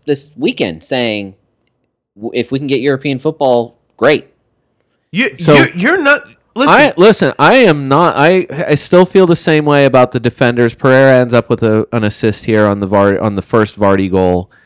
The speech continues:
Speaker 3: He ends up with the most points of any defender here,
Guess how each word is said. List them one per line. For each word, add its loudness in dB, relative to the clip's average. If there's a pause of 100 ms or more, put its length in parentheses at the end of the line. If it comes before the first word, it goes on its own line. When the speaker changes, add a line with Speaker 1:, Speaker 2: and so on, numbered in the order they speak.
(580)
Speaker 3:
He -2
ends 0
up 2
with 2
the -2
most 0
points -2
of -2
any -4
defender 0
here, -10